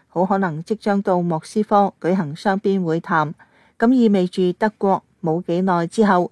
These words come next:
就必須面對民主同專制激烈爭取全球領導權嘅情況。另外，據三立新聞報道，近日返台灣述職嘅駐美大使蕭美琴七號喺接受媒體採訪嘅時候，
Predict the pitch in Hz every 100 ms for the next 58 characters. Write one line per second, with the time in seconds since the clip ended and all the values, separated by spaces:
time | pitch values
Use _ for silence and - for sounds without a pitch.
0 | _ - 190 190 240 247 214 180 170 196
1 | 185 160 143 - 180 - 151 160 220 208
2 | 214 180 175 220 196 165 - 208 202 -
3 | 165 180 190 147 - 156 151 160 180 165
4 | - 151 151 180 180 160 151 196 190 185
5 | 185 - _ _ _ _ _ _ _ _
6 | _ _ 185 180 175 175 190 185 220 202
7 | 185 - 226 208 170 160 196 196 190 185
8 | - _ _ _ - 202 196 254 240 233
9 | 185 151 214 220 - 190 - 214 190 180
10 | - 185 175 156 175 175 170 - 196 185
11 | 220 202 165 - 190 156 - _ _ -
12 | 226 208 175 180 185 202 - 175 160 151
13 | - 175 - 175 180 170 185 180 - 160
14 | 170 180